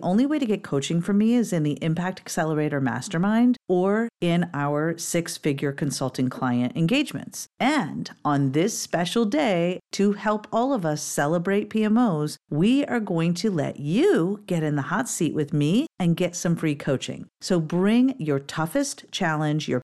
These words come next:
biggest question, your roadblock, your frustration, whatever you've got going on that is preventing you from elevating your P M O in your organization,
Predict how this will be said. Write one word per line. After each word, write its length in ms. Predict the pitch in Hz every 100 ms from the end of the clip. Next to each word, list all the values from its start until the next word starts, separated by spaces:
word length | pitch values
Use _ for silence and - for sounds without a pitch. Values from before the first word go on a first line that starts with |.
| _
biggest 440 | 170 190 277 269
question, 540 | - 160 143 - 151 156 _
your 400 | 160 160 156 151 156 -
roadblock, 920 | 156 175 226 226 170 135 123 - -
your 120 | 143
frustration, 920 | 131 202 196 - 294 240 - 160 131
whatever 440 | 143 233 254 311 339
you've 280 | 311 320 320
got 240 | 277 -
going 240 | 247 247
on 200 | 233 196
that 120 | 160 151
is 240 | 147 143 -
preventing 600 | - 180 214 240 240 202
you 440 | 160 151 175 277 330
from 220 | 311 294
elevating 600 | - 285 285 285 277 277
your 140 | 269
P 220 | 262 277 277
M 100 | 262
O 180 | 269 269
in 200 | 247 220
your 160 | 226
organization, 720 | 247 247 269 254 277 - 302